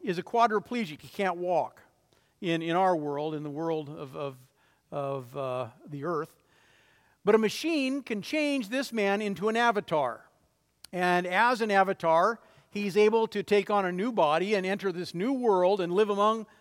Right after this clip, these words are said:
the native people. And they look like, he looks like them, he talks like them, and he acts like them. And even communicate with them. And in the end,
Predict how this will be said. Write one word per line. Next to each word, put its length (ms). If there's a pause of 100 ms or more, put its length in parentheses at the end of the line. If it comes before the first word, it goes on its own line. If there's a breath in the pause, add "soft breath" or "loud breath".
the 80
native 400
people. 540 (360 soft breath)
And 380
they 140
look 260
like, 240
he 300
looks 260
like 240
them, 320
he 320 (160)
talks 340
like 280
them, 260
and 100
he 160
acts 320
like 280
them. 340 (1500 soft breath)
And 80
even 200
communicate 540
with 140
them. 160
And 80
in 80
the 180
end, 380